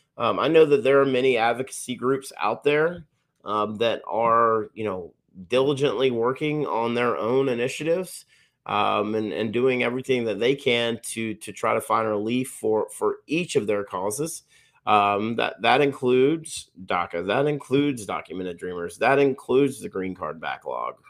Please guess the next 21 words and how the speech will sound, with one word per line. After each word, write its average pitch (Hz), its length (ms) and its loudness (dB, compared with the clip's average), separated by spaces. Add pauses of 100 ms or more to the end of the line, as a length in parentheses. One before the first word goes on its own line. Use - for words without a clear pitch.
(120)
right? 120 360 0 (380)
Uh, 98 260 0
so 107 160 -8
there's 107 200 2
all 123 140 6
these 139 180 4
different 135 320 -2
factions 107 560 -2
out 98 200 0
there 110 300 2
that, 98 280 -2
that 98 180 -2
are 92 100 -2
actively 117 520 -2
working 98 380 -4
and 80 120 -10
advocating. 92 680 -2
I 104 80 -4
just, 104 340 -12
I 113 60 -2
don't, 143 260 2